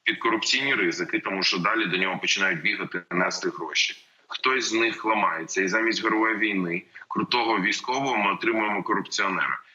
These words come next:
Який в цьому сенс? Чому людина, яку вчили бути артилеристом чи танкистом, замість того, щоб робити цю справу,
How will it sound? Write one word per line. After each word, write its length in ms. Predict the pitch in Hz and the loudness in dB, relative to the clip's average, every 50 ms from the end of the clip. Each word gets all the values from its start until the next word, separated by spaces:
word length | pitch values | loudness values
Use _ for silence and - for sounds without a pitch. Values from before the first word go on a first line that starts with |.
| _ _ | _ _
Який 240 | - - - - 165 | -4 -2 0 0 0
в 60 | 160 | 0
цьому 300 | - - 151 139 127 127 | 0 -2 0 0 0 0
сенс? 500 | 127 - - 202 165 - - - - - _ _ - - _ | 0 -2 -2 -2 -4 -6 -8 -14 -16 -16 _ _ -20 -2 _
Чому 280 | - - 131 139 143 | 0 0 2 2 2
людина, 360 | 139 135 131 127 165 160 147 127 | 2 0 2 0 0 2 2 2
яку 260 | 113 110 98 - 113 | 0 0 -2 -4 -6
вчили 580 | 107 - - - - 135 123 107 92 85 - - _ _ _ _ | -2 0 0 2 2 2 0 0 -2 -2 -4 -6 _ _ _ _
бути 320 | - 95 123 127 - 123 113 | -6 -4 -4 0 2 2 2
артилеристом 800 | 107 95 - - 113 107 101 87 92 92 90 - - 87 85 82 | 2 0 -2 0 2 2 4 4 2 2 0 -2 -6 -8 0 0
чи 160 | - - - | 0 0 2
танкистом, 760 | - 120 117 110 - - 90 90 87 - - - 87 78 - _ _ - - - - - | 0 -2 -2 -2 -2 0 0 0 0 -2 -4 -6 -8 -8 -8 _ _ -20 -20 -20 -10 -2
замість 440 | 92 113 127 131 135 127 - - - | 0 2 2 2 0 -2 0 0 2
того, 180 | 147 139 131 | 4 4 4
щоб 320 | 113 - - 123 107 95 107 | 4 2 2 2 2 4 4
робити 560 | 110 98 110 110 104 110 135 120 113 101 95 | 4 4 4 2 2 0 0 0 0 -2 0
цю 200 | - - 117 113 | 2 2 2 2
справу, 580 | - - - - 113 - - - 98 87 - | 2 0 0 2 2 2 2 0 -2 -6 -8